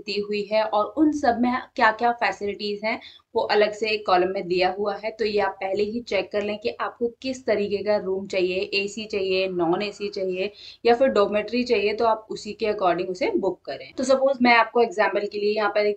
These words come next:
रूम book करके दिखाती हूँ कि हमें चाहिए ट्वेल्व आवर्स के लिए room। तो यहाँ पर आप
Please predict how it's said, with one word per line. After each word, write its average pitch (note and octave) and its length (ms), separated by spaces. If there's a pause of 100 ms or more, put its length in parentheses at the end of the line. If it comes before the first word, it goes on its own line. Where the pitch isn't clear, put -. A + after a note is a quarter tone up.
रूम - 100 (100)
book G3+ 140
करके F#3+ 280
दिखाती G3 560
हूँ C4+ 220 (400)
कि A3+ 340
हमें A3+ 420
चाहिए A3 320
ट्वेल्व G#3 380
आवर्स G3+ 240
के G#3 140
लिए G3 280 (180)
room। G3+ 240 (240)
तो G#3 100
यहाँ G3+ 200
पर G#3 160
आप F#3+ 320